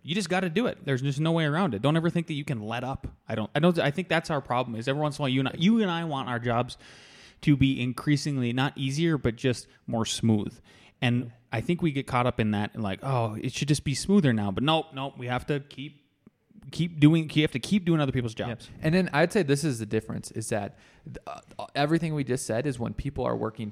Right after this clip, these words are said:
Speaker 2: for us or we're paying them directly. So, like, we're, we would be the big boss man on the top. So I have another project, huge project, where we have everyone involved and there's the developer on the top.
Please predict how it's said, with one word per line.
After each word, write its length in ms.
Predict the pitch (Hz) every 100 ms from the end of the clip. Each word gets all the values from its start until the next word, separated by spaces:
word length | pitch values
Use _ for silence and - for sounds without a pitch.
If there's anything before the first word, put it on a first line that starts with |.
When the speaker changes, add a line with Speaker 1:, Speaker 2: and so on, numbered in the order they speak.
| -
Speaker 2:
for 260 | - 104 107
us 300 | - - - -
or 160 | 101
we're 80 | 98
paying 300 | - 120 110
them 140 | 104 92
directly. 360 | 92 87 - 90
So, 160 | -
like, 260 | 95 87 -
we're, 200 | 117 113 117
we 180 | 131
would 80 | 135
be 120 | 127
the 80 | 117
big 220 | 110 110
boss 280 | 101 95 -
man 160 | 101 98
on 80 | 92
the 80 |
top. 320 | 98 92 - - - - -
So 140 | -
I 80 | 131
have 100 | 127
another 220 | 123 123
project, 360 | 120 117 98 -
huge 320 | - 139 127
project, 380 | - 95 90 -
where 160 | 107 98
we 100 | 107
have 160 | 101 104
everyone 360 | 101 101 95
involved 440 | 90 92 92 82 104
and 160 | 95
there's 180 | 98 98
the 60 | 95
developer 480 | 92 90 87 95
on 100 | 87
the 60 | 87
top. 320 | - - -